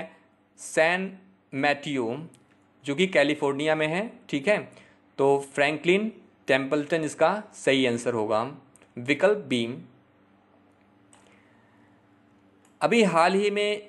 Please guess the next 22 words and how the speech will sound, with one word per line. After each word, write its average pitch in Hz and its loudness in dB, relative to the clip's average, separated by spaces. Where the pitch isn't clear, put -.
किस 233 2
भारतीय 151 2
प्रौद्योगिकी 151 0
संस्थान 147 0
यानी 180 2
आईआईटी 156 2
के 160 -4
छात्रों 160 0
ने 139 -2
कम 226 6
लागत 170 4
वाले 147 2
मैकेनिकल 185 0
वेंटिलेटर 180 2
रूहदार, 139 2
ठीक 170 -4
है, 240 0
रूहदार 160 4
का 160 0
विकास 156 2
किया 131 2
है? 113 -2